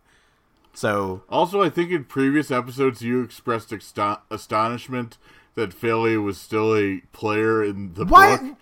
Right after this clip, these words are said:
Speaker 1: Wha-,
Speaker 2: And,
Speaker 1: yeah.
Speaker 2: and let, let me just, let me just say, uh, his role increases as we go on in this, uh,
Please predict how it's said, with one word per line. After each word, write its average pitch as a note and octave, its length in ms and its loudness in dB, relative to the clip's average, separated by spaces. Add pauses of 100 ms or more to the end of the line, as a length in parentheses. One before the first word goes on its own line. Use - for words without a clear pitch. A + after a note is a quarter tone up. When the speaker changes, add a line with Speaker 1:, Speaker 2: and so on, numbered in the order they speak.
(140)
Speaker 1:
Wha-, A3+ 160 0
Speaker 2:
And, - 320 -4
Speaker 1:
yeah. G4 420 4
Speaker 2:
and C3 200 0
let, E3 220 2
let F3+ 180 8
me G#3 100 0
just, F3+ 360 2
let E3+ 180 4
me G3+ 80 0
just E3+ 220 -2
say, D3+ 460 4 (280)
uh, B2+ 380 6 (420)
his E3+ 320 2
role D#3 320 8
increases C3 800 0
as B2 340 -2
we A#2+ 160 0
go A2+ 260 2
on A2+ 280 2
in G2+ 140 -6
this, G2+ 280 -8
uh, G2 260 -6